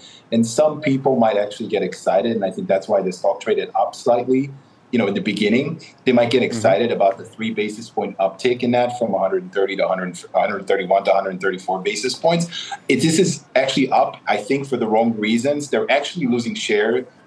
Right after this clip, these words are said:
Speaker 1: to, uh, F T X and, and I think also crypto dot com on the prosumer side. So, like, the real big traders. And because of that, there's mix shift towards the long end of the retail trades, and that's what's ticking up the,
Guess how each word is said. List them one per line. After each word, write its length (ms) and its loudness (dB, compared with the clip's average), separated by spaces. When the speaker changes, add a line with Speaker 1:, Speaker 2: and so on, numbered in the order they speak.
Speaker 1:
to, 380 0
uh, 300 4
F 200 2
T 200 0
X 400 -4
and, 320 -2
and 100 0
I 60 0
think 160 -2
also 180 0
crypto 280 -2
dot 220 2
com 360 2
on 160 4
the 60 0
prosumer 720 0
side. 340 -2
So, 180 2
like, 300 0
the 80 2
real 400 4
big 320 0
traders. 640 0
And 400 2
because 340 0
of 120 2
that, 300 4
there's 220 0
mix 280 -2
shift 260 -6
towards 400 -2
the 80 -2
long 460 0
end 280 -2
of 120 -4
the 80 0
retail 440 0
trades, 440 -2
and 100 -6
that's 240 2
what's 240 -2
ticking 320 -2
up 260 2
the, 300 0